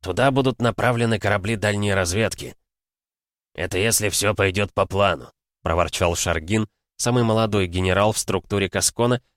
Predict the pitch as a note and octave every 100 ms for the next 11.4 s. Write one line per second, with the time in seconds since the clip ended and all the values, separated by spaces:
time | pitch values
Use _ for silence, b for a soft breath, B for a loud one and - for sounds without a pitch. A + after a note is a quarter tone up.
0 | - - - C#3 A#2+ A#2 A2+ A2 B2 -
1 | B2 A#2+ A2+ G#2 G#2+ - G2 F#2+ G#2 G2+
2 | F#2+ F#2+ F#2 F#2 G#2+ G#2+ G#2 - G#2 F2+
3 | F#2 F2+ E2+ F2 E2+ F#2 G2+ F#2 - _
4 | - F2 G#2+ G2+ - G2 F#2+ F#2 F2 -
5 | F2 E2 E2 E2 - E2 - F2+ E2 D#2
6 | D#2+ _ _ _ _ _ _ _ _ -
7 | D#2+ G#2 G#2+ G#2 G#2 A2 G#2+ G2+ F#2+ G2
8 | F2 F#2 F2 F#2+ G2 F#2 F2 F2+ F2 F2
9 | E2+ - F#2 F#2 E2 - G2+ G#2 G2+ F2
10 | E2+ G2+ G2 - F#2 F2 F2+ F2+ E2+ E2
11 | F#2+ F#2+ C2+ -